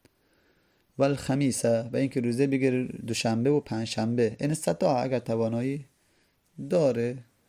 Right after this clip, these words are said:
همونطور که رسول الله صلی الله علیه وسلم فرمودن که در این دو روز اعمال هفتگی بالا میره و دوست دارم که اعمالم بالا بره در حالی که روزه دارم.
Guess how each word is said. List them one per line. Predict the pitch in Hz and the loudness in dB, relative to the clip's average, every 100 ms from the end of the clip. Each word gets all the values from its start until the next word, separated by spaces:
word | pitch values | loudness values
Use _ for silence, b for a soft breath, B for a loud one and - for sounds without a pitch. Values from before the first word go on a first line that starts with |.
| - | -8
همونطور | 120 120 | -6 -4
که | 117 | -2
رسول | 113 110 - 110 | 0 -2 -2 -2
الله | 113 123 | 0 0
صلی | - 117 | -2 -4
الله | 113 113 120 | -2 0 0
علیه | 110 | 0
وسلم | 110 117 123 | -4 -4 -4
فرمودن | - 107 127 143 151 | -2 -2 -2 -2 -4
که | 147 156 | -4 -4
در | 143 | -2
این | 127 117 | -4 0
دو | 127 | 2
روز | 139 165 - b b b _ | 2 0 -4 b b b _
اعمال | 117 117 139 151 156 160 160 - - | -2 2 2 2 2 0 -2 -10 -6
هفتگی | 123 - - 123 139 | -6 -6 -8 -4 -2
بالا | 120 120 123 | 4 4 4
میره | 123 131 147 185 - _ b b b b b b _ | 2 0 2 0 -4 _ b b b b b b _
و | 139 147 | -6 -2
دوست | 143 135 | -2 2
دارم | 139 143 139 | 2 2 0
که | 147 | 0
اعمالم | 123 127 135 123 | 0 0 0 2
بالا | 113 123 135 | 2 2 2
بره | 135 | 0
در | 117 110 | 2 0
حالی | 110 123 | 0 -4
که | 123 | -2
روزه | 123 123 131 | -2 0 0
دارم. | 139 160 120 127 | 2 2 0 -4